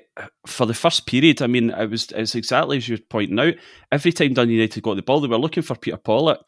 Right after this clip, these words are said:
Now, w-, obviously they looked for, they want a bit of balance 'cause they want, they want Niskanen to, to work it the same way on the other side, and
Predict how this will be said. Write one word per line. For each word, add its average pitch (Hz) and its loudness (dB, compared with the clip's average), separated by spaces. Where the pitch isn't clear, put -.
Now, 117 2
w-, 120 -2
obviously 147 2
they 123 2
looked 113 -2
for, - -8
they 104 -4
want 104 0
a 92 -2
bit 101 0
of 85 -4
balance 131 4
'cause - -8
they 117 -4
want, 117 -2
they 113 -2
want 117 -4
Niskanen 113 -2
to, 104 -4
to 104 -8
work 113 -4
it - -6
the 101 -10
same 110 -2
way 110 2
on 104 0
the 104 0
other 98 -4
side, 123 0
and 113 0